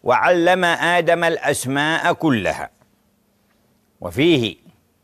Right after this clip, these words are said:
أن من التعليم ما يجعله الله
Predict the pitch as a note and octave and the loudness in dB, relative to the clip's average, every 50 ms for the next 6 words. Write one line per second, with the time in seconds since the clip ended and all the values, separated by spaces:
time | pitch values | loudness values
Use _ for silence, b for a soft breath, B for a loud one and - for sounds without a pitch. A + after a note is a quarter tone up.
0 | _ _ _ _ _ _ _ _ _ _ _ A2+ B2 D#3 E3+ E3+ E3+ F3 F3 F3 | _ _ _ _ _ _ _ _ _ _ _ -6 -4 -4 -4 -4 -4 -4 -4 -2
1 | F3 E3 - - - E3 C3+ C#3 D#3+ E3 E3+ F3 F3 F3 E3+ E3+ E3+ E3 E3 E3 | -2 -2 -2 -2 -2 0 0 0 0 -2 -2 -4 -4 -4 -4 -2 -2 0 2 2
2 | E3 D#3+ D#3+ C#3+ D3 B2+ D#3+ E3+ E3 D#3 C3+ D3+ D#3 D3 D3 D3+ C#3+ C3 G#2 F#2+ | 2 2 2 2 2 2 2 2 2 2 2 0 0 2 4 4 4 4 2 -2
3 | E2 | -6